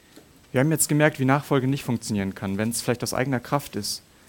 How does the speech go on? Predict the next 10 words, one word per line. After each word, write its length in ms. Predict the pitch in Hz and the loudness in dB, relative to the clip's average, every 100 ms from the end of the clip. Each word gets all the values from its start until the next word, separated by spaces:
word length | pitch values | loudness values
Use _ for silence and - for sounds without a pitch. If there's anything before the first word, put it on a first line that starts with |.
| - _ - _ - | -20 _ -20 _ -2
Wenn 160 | 135 | 0
ich 120 | 127 | 2
glaube, 220 | - 135 143 | 4 6 4
dass 200 | 123 - | 0 -2
ich 180 | 147 | -2
trotzdem 580 | - 156 - 151 120 104 - - _ _ - _ _ _ _ _ _ _ _ _ _ _ _ _ _ _ - | -2 -4 -2 0 0 -2 -10 -20 _ _ -20 _ _ _ _ _ _ _ _ _ _ _ _ _ _ _ -12
sozusagen 560 | 104 - 120 110 104 - _ | -8 0 2 2 -2 -10 _
mein 220 | 123 113 | 0 2
Herz, 560 | 104 165 156 - - - _ _ _ _ _ _ - _ _ | 2 2 2 -2 -2 -10 _ _ _ _ _ _ -20 _ _
mich 340 | 139 151 - | -2 0 -4